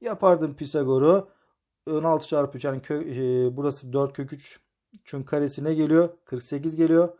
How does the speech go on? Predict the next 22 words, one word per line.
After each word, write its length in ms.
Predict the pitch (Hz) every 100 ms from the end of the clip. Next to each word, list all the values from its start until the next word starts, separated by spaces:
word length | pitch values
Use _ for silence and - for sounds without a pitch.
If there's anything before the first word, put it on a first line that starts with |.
| _ _ _ _ _ -
E, 200 | 131 135
ikinin 280 | 160 165
karesi 300 | 151 151 135
dört, 260 | 139 160 156
topladım 440 | 180 175 151 165 165
elli 420 | 160 160 160 156
iki. 220 | 143 139
Yani 380 | 131 160 156 151
kök 240 | - 170
elli 260 | 170 151 151
iki 200 | 147 143
diyorum. 220 | 135 123
Bakın 120 | 127
iki 220 | 127 -
kök 200 | 135 135
on 80 | 135
üç 180 | 135 -
demiyorum. 340 | 143 139 147 165
Çünkü 160 | 151
kök 180 | 143 147
elli 260 | 143 139 139
ikiyi 400 | 143 151 151